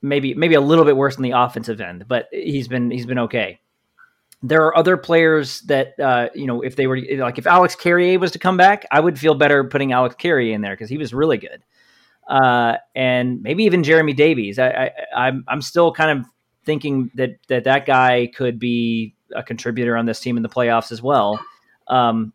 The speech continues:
if something were to happen. The, Erik Gudbranson,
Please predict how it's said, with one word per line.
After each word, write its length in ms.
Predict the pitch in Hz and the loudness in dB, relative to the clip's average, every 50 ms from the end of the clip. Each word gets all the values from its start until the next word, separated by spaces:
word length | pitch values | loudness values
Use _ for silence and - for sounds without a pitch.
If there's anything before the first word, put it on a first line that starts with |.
| _ - | _ -10
if 100 | 127 120 | -8 -6
something 260 | - 135 117 120 117 | -4 -4 -4 -2 -2
were 120 | 113 113 113 | -2 -2 -2
to 40 | 110 | 0
happen. 360 | 120 117 113 - 113 113 - _ _ _ _ - | 0 0 0 -2 -4 -6 -8 _ _ _ _ -2
The, 220 | 151 165 175 175 _ _ _ - - - | 0 0 0 0 _ _ _ -10 -2 4
Erik 260 | 190 214 240 233 - | 6 8 8 8 6
Gudbranson, 680 | 196 151 175 175 185 196 196 - - 196 190 190 185 | 4 2 2 2 2 2 -2 -2 -4 -4 -4 -4 -6